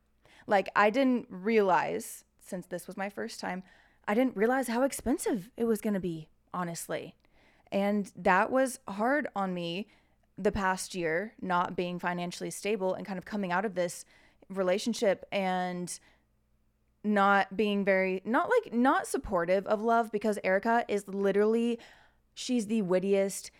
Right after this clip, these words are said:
smartest, most easygoing, like, down to fucking earth person in my probably entire life. Like, literally, I'm not drama, even though I am in my entire life.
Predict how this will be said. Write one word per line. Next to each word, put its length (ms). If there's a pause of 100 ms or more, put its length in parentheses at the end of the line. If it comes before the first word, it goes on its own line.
(120)
smartest, 880 (240)
most 540 (180)
easygoing, 1040
like, 240
down 260
to 140
fucking 480 (100)
earth 320 (840)
person 340
in 100
my 160
probably 420
entire 320
life. 240
Like, 120
literally, 580 (100)
I'm 180
not 220
drama, 440
even 160
though 40
I 100
am 320
in 180
my 140
entire 580
life. 280